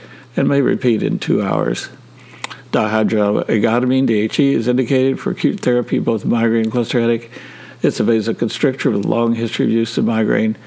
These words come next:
The dose is three milligrams subcutaneously, and that's listed in, uh, my web page. Side effects, uh, are severe coronary vasospasm, myocardial infarction,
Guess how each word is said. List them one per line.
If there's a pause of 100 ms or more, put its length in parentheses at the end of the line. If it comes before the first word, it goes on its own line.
(260)
The
dose
is
three
milligrams
subcutaneously, (600)
and
that's
listed
in,
uh,
my
web
page. (200)
Side
effects,
uh,
are
severe
coronary
vasospasm,
myocardial
infarction,